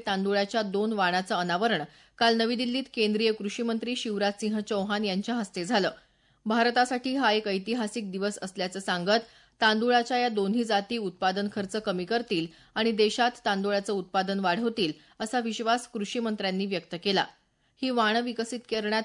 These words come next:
सहभाग कृषी शास्त्रज्ञांचं त्यांनी अभिनंदन केलं. राज्य माध्यमिक आणि उच्च माध्यमिक शिक्षण मंडळाकडून फेब्रुवारी मार्च दोन हजार पंचवीस मध्ये घेण्यात आलेल्या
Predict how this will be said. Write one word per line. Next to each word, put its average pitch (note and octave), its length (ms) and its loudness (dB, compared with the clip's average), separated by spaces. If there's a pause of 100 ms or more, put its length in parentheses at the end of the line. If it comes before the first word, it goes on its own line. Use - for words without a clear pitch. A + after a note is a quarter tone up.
सहभाग G#3 360 0
कृषी G3+ 320 -6
शास्त्रज्ञांचं F3+ 840 -4 (300)
त्यांनी G#3+ 260 2
अभिनंदन F#3 580 -4
केलं. F#3 280 0 (800)
राज्य A3 360 4
माध्यमिक C4 500 0
आणि A#3+ 120 0
उच्च G#3+ 200 -4
माध्यमिक A3+ 460 -2
शिक्षण G#3+ 320 -4
मंडळाकडून G#3 680 0
फेब्रुवारी G#3+ 580 0
मार्च G3+ 380 0
दोन G3 220 -2
हजार G3 240 0
पंचवीस G3 480 -6
मध्ये G#3+ 260 0
घेण्यात F#3+ 380 -2
आलेल्या G3+ 420 2